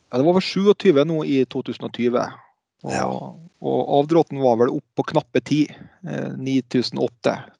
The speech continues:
Speaker 1: ni tusen ni.
Speaker 2: Ja. Da har vi liksom fått et bilde av, eh,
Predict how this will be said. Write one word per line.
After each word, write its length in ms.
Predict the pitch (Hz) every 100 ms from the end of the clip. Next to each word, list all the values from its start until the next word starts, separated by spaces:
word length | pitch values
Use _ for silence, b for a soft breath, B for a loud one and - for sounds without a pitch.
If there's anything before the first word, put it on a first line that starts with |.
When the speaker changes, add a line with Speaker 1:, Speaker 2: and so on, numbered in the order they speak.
| _
Speaker 1:
ni 140 | 127 117
tusen 280 | 117 117
ni. 160 | 117 117 117 _ B B B B B
Speaker 2:
Ja. 220 | 110 - _ _ _ _ _ _ _ _ -
Da 60 | 160
har 100 | 226
vi 140 | 247
liksom 320 | 220 - 214 185
fått 220 | 233 214
et 140 | -
bilde 260 | 202 202 196
av, 300 | 185 190 165
eh, 200 | 175 165